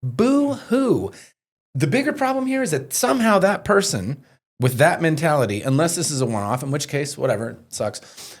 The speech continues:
But I'm guessing it's not, made it, managed to make it through all the checks, through all the programming, through the F T O stuff, field training officer,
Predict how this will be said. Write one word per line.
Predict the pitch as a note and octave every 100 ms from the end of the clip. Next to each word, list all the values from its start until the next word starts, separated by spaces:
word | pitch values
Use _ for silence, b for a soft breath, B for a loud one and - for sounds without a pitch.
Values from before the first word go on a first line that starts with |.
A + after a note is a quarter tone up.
| -
But | C3+
I'm | C3+
guessing | A#2 E3+ E3+
it's | A#2+ -
not, | F#2+ G2 A2+ _ _
made | B2 B2+ D3+
it, | D3 C3+
managed | C3 E3+ F3 E3+
to |
make | B2 C3+ G#2+
it | G#2+ -
through | C3+ B2
all | A2+ B2 F3
the | F3
checks, | - A#2+ A#2+ -
through | A#2
all | B2 D#3+
the | D3+ C#3+ G#2+ - _ _ _ -
programming, | D#3 D3 C#3+ C#3 C#3 C3
through | C3+
the | A2 G#2+
F | D3
T | D3 E3+
O | C#3
stuff, | C3 C3 C3 B2
field | C#3+ C#3 C3+
training | C#3 B2+
officer, | B2+ A#2+ - B2+ B2